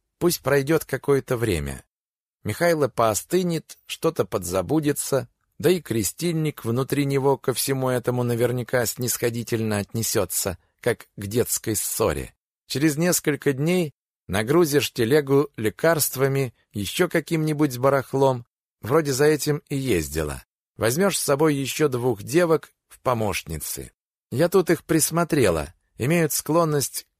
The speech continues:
к лекарскому делу. Настоящих ведуней из них не сделаешь, а на повитух и травниц выучить можно.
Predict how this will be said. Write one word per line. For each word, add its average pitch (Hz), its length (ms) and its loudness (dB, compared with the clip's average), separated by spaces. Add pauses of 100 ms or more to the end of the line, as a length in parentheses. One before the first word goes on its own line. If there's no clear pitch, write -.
к - 80 -6
лекарскому 135 720 0
делу. 78 420 -2 (320)
Настоящих 147 800 -2
ведуней 156 560 2
из 131 100 -2
них 156 240 -2
не 151 140 -2
сделаешь, 131 800 -2 (340)
а 185 140 2
на 190 120 2
повитух 175 600 2
и 156 40 4
травниц 170 720 0
выучить 156 600 2
можно. 76 640 -4